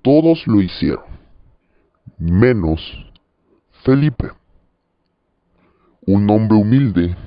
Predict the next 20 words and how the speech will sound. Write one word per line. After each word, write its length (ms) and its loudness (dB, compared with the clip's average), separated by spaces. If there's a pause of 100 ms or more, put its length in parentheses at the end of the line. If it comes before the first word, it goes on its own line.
(1160)
medio 400 2
holgazán 760 0 (1000)
e 100 -2
incrédulo, 840 2 (1400)
al 420 0
que 120 -4
de 120 4
la 80 4
nada 500 0 (320)
le 180 2
había 340 2
dado 340 2
por 240 -4
pensar 640 -2 (600)
que 120 -2
la 120 0
tradición 680 -2
de 80 0
las 180 0
ofrendas 640 -2